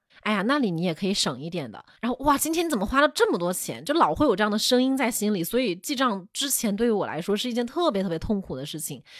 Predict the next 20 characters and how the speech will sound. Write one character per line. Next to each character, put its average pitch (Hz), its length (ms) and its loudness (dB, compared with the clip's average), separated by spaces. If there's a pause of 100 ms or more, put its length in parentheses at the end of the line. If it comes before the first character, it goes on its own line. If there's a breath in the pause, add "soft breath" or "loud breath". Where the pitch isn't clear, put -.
(160 loud breath)
我 285 100 0
也 302 60 2
不 - 80 -4
太 269 200 0
说 262 120 0
理 214 140 -2
解， 202 120 -4
哦， 185 180 -4
大 233 120 -4
家 247 100 -2
为 277 160 0
什 190 140 -4
么 139 160 -6 (140)
记 - 140 -4
这 277 120 0
个 269 80 2
账 269 180 4
好 185 100 -6
像 190 220 -2
都， 214 180 0